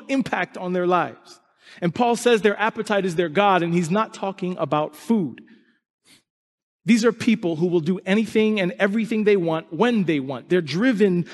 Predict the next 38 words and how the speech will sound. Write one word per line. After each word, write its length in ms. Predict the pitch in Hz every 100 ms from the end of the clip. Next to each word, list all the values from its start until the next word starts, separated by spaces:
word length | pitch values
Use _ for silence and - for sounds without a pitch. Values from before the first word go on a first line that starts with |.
| -
by 200 | 190 190
their 160 | 202
desires. 680 | 180 175 196 190 147 123 - - -
The 80 | 190
message 400 | 214 269 294 220
of 100 | 196
the 80 | 196
cross 340 | - 247 202
bothers 560 | 151 208 240 233 202 151
them 220 | 185 185
because 340 | 185 208 190 - -
right 240 | 165 240 247
at 140 | 233 220
its 140 | 180
core 400 | - 247 240 190
is 160 | 196 196
a 40 |
message 380 | 202 233 233 185
of 100 | 185
self-denial 920 | - 240 247 190 208 208 220 196 185
and 100 | 190 214
elevating 480 | 233 220 214 208
one's 180 | 208 190
neighbor 540 | 190 220 240 175 165 175 - -
above 320 | 190 196 180
themselves. 680 | 208 202 269 247 123 - - _ _ - _ _ _ _ _ _ _ _ _ -
The 80 |
words 260 | 190 247 214
of 140 | 202
Jesus 400 | 147 208 254 240
in 140 | 220 214
Matthew 320 | 226 226 220
sixteen 560 | - 240 - 262 254 240
tell 180 | 226
us 140 | 226 220
that 180 | 214 190
if 100 | -
anyone, 560 | 220 254 262 214 202